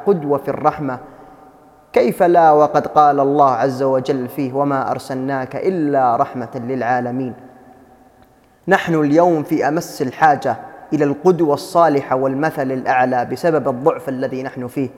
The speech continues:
عندما أقرأ المتنبي أجدني أردد هذا البيت من حكمته:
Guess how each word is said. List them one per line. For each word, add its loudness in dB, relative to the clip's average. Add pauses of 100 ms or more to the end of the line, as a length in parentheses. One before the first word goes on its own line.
(580)
عندما 4
أقرأ 2
المتنبي 0 (960)
أجدني 2
أردد 2
هذا 4
البيت 2
من -2
حكمته: -2